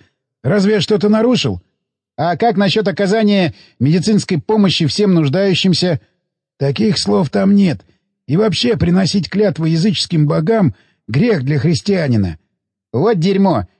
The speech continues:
Сиплый, ты только что разрушил мою единственную светлую иллюзию". "Извини".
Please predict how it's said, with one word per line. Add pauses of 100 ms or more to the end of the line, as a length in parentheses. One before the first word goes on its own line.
(180)
Сиплый,
ты
только
что
разрушил
мою
единственную
светлую
иллюзию". (280)
"Извини".